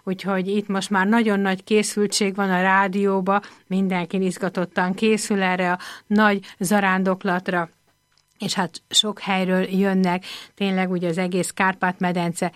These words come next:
keresztmetszete itt lesz, ugye mindenhonnan jönnek, eh, magyar testvéreink együtt ünnepelni augusztus huszadikára.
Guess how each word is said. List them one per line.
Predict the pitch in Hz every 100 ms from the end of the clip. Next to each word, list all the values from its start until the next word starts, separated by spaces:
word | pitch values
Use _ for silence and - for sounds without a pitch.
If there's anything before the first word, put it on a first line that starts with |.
| -
keresztmetszete | 202 180 180 - 175 - 185 175 180
itt | 190 185
lesz, | 190 175 180 - - _
ugye | 180 180
mindenhonnan | 185 190 175 170 170 180 180 170
jönnek, | 170 175 175 175 170 170 - - -
eh, | - 170 165
magyar | 196 196 185 165
testvéreink | - 196 - 220 208 202 196 190 202 - -
együtt | 202 202 190 185
ünnepelni | 220 202 170 - 175 170 170 170 -
augusztus | 185 185 180 - 175
huszadikára. | - 190 196 165 165 - 170 151 156